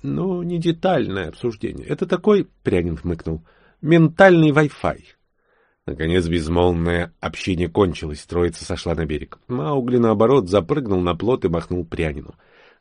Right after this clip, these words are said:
Данила помог доценту влезть на скользкие влажные доски, усадил в центре, взял шест. А весел почему нет? Эта троица приплыла вдоль берега. Ладно, но на глубине шест не поможет.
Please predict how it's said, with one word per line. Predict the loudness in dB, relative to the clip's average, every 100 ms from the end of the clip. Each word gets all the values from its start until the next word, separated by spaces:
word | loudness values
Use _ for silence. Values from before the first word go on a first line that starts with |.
| -2
Данила | 2 4 4
помог | 2 0 0
доценту | -4 0 0 0 -2 -2 -4
влезть | -6 -2 2 4 2 -2 -20 -8
на | -6
скользкие | -4 -2 -2 0 -2
влажные | 2 0 0 -2
доски, | -2 -2 -4
усадил | -4 -4 -2 -4
в |
центре, | -2 -2 0 -4
взял | -2 -2 -2
шест. | -2 -2 -2 _ _ _ _ -12
А | -8
весел | -8 -10 -10 -8 -8
почему | -8 -6 -2
нет? | -2 -2 -8 _ -16
Эта | -8 -6
троица | -2 0 0 -2 -6
приплыла | 0 -2 0 2 2
вдоль | 4 4 2
берега. | 2 0 0 -2 -8 -16 _ _ _ _
Ладно, | -2 4 4 4 0
но | 0
на | 0 0
глубине | 0 2 4 2
шест | 2 -2 -2 -6
не | -2 -2
поможет. | -2 -4 0 -2 -2 -10